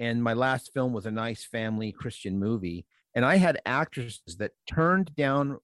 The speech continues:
s-, lead roles because they were not comfortable with literal interpretations of the Bible. Yet when you watch their video resume reel, uh, one of them was her being raped by a man, and the other one was her being smacked around by a boyfriend. So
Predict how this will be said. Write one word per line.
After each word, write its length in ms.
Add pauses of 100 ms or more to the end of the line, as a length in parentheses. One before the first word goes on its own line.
(140)
s-, 220
lead 500
roles 680 (280)
because 380
they 180
were 140
not 280
comfortable 540
with 140
literal 400
interpretations 800
of 140
the 60
Bible. 400 (300)
Yet 160 (180)
when 220
you 120
watch 400
their 160
video 360
resume 520
reel, 420 (560)
uh, 60
one 300
of 80
them 160
was 180 (120)
her 140
being 320
raped 540
by 120
a 120
man, 360
and 120
the 120
other 160
one 140
was 200
her 80
being 180
smacked 480
around 260
by 120
a 100
boyfriend. 580 (300)
So 460